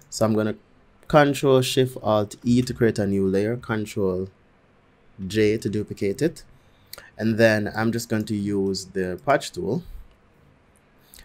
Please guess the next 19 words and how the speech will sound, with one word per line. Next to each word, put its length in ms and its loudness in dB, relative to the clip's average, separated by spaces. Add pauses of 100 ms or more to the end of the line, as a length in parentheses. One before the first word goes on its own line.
(140)
just 120 -12
gonna 100 -2
make 160 -2
the 60 -10
selection 840 -2 (460)
and 400 -2
just 420 -8 (800)
go 160 0
to 200 -2
a 40 0
clean 420 -4
area 480 0 (540)
or 160 -2
pull 240 0
it 120 -10
to 120 -2
a 60 -4
clean 360 -6
area. 360 -2